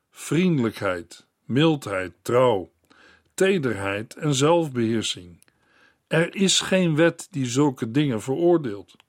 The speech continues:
Als een gelovige zich naar waarheid door Gods Geest en zijn woord laat leiden, dan is er geen wet die zulke dingen veroordeelt. Geen wereldse wetten en ook geen wetten van de Joodse dwaalleraren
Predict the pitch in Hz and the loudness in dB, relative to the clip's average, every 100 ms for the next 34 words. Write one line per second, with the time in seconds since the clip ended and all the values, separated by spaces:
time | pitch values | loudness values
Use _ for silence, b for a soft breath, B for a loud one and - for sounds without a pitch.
0 | _ _ b b b b b b b 139 | _ _ b b b b b b b 0
1 | 147 185 165 175 175 196 180 156 135 117 | 2 2 2 2 4 4 2 -2 -2 2
2 | 139 147 135 135 131 175 185 160 156 156 | 0 2 2 2 4 6 6 4 0 -2
3 | 131 147 147 - 151 139 - - 185 185 | 2 2 2 2 -2 0 -4 0 2 2
4 | - 170 160 143 151 143 156 175 160 139 | 0 -2 0 0 0 2 4 4 2 0
5 | 131 135 160 156 107 95 b b b b | 0 0 0 0 -4 -12 b b b b
6 | b b - 170 202 196 175 156 170 165 | b b -2 0 2 2 2 2 2 2
7 | 151 185 185 - 147 139 147 147 135 123 | 4 2 0 -6 -4 0 2 2 0 0
8 | 139 131 110 127 170 202 165 131 110 - | 0 0 -2 -4 0 0 2 -2 -4 -14
9 | _ _ b b b b - 202 190 170 | _ _ b b b b -2 2 4 4
10 | 147 160 214 208 196 - 170 185 196 175 | 4 4 4 0 0 2 4 4 2 2
11 | 170 180 190 - 185 170 180 180 156 160 | 4 2 2 0 0 4 2 2 0 2
12 | 156 147 156 160 160 160 147 170 190 175 | 2 2 4 2 2 -2 0 2 4 4
13 | 143 139 123 117 120 139 170 | 4 4 2 0 0 -2 -4